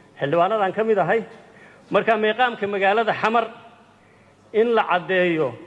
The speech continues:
waa sax. Magaalo madaxda Jamhuuriyadda Federaalka Soomaaliya waa Muqdisho. Waana yidsanahay, si fiican baana u soo dhigteen. Maqaamka magaal-, magaalo madaxdu leedahay iyo matalaadeeda waxaa lagu xeerinayaa cutubka shanaad.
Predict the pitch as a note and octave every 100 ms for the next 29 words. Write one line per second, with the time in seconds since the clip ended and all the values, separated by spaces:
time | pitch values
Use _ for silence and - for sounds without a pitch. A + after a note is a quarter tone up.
0 | - - - C#3+ E3 F3+ - A#3+ - -
1 | - - - _ D#3+ F3 G3+ A3+ F3 -
2 | E3+ G#3 G#3 D#3+ G#3 G#3+ E3+ D3+ F#3 G#3
3 | G3+ G3 F#3+ F#3 E3+ G3+ D#3 C3 - -
4 | - - - - F3 F#3+ G3 F#3 A3 A#3+
5 | G3 G#3+ A3 A3 F#3 G3+ G3+ F#3 G3 F3+
6 | F#3 D#3+ C#3 C3+ A#2+ G2+ - - - -
7 | - - - - F3+ A#3+ A#3 G#3 F#3+ F#3+
8 | G3 G#3+ G#3+ E3 F3+ F#3+ G3 A#3+ G#3+ E3
9 | E3+ E3+ - F#3 A3 G#3+ F#3+ F#3 A3 F#3
10 | - - - - - - - G#3 A#3 A#3
11 | G3 A3+ B3+ A#3+ A#3 A3 A#3+ G#3 G#3+ A#3+
12 | G3 G#3 A#3 G#3+ F#3+ F3+ B3 G#3+ F#3 D#3+
13 | D#3 D#3